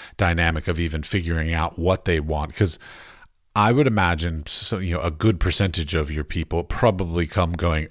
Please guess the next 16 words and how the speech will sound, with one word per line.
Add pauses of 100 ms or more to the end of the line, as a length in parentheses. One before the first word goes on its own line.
"I
don't
know
what
I
want."
And
so
that's
really
a
hard
thing
to,
like,
take